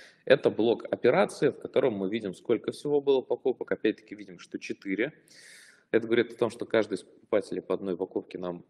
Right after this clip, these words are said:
а, принес. И также, а, видно, сколько было заказов, заказов у нас не было, и сколько было возвратов за текущий день.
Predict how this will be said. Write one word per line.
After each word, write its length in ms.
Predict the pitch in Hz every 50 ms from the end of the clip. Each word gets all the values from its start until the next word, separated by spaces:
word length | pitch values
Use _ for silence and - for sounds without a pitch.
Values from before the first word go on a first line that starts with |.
| _ -
а, 280 | - 95 98 98 95
принес. 580 | - - 101 101 98 95 92 87 - - - - - -
И 200 | - 139 151 131
также, 560 | - - 110 127 123 120 - 117 113 107 - - _ _ _ -
а, 500 | 98 98 95 95 95 95 95 95 95 92 -
видно, 260 | 123 123 117 104 92
сколько 500 | 85 - - - 110 104 - - 90 82 - _ _ _ _ _
было 420 | - 104 - 110 104 95 90 82 - _ _ _ - - - _ _ -
заказов, 600 | - 95 107 101 - - 95 90 87 117 165 - - - - _ -
заказов 460 | 104 98 98 - - 117 110 107 107 -
у 60 | 110
нас 200 | 104 - - -
не 80 | 107 101
было, 140 | 95 95
и 40 | 98
сколько 300 | 95 - - 87 - 104
было 140 | 107 123 107
возвратов 500 | 95 92 85 90 90 90 87 85 - -
за 80 | - -
текущий 460 | _ - _ - - - - - -
день. 160 | - -